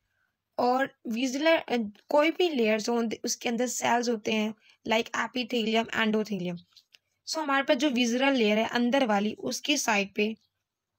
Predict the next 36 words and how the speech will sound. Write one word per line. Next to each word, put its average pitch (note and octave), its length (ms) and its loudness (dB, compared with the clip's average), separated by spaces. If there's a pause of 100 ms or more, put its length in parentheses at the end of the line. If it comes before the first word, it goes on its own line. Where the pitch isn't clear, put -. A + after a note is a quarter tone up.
(280)
like B3 220 -2
यहाँ B3 300 2
पर A#3 140 0
हमारे A3 320 2
पास A3 260 -2
होती G#3 260 -4
है G#3+ 160 0 (1500)
सेल्स, A3+ 640 0 (920)
जो C4 80 -2
इस C4+ 120 0
साइड A3 220 -2
पे G3+ 60 -6
होते G#3 160 -8
हैं G#3 100 -8 (840)
हमारे A#3+ 260 0
पास, A#3+ 160 -6
ये B3+ 60 -4
इसको B3 200 -6
सेल्स B3 440 0
हैं A#3 220 -2 (480)
like C4 300 -8 (520)
विजरल C4 500 2
लेयर्स A3+ 300 2
के A3+ 160 -4 (300)
जो A#3+ 280 -4
सेल्स C4 560 0
हैं G3+ 220 -2
हमारे F#3+ 240 0
पास, G3+ 340 -4
जो G#3+ 360 -2
बाहर A#3 320 2
वाली C4 160 2
साइड G#3 360 0
पे A3 60 -2
होते G3 260 -2
हैं, G#3 140 -4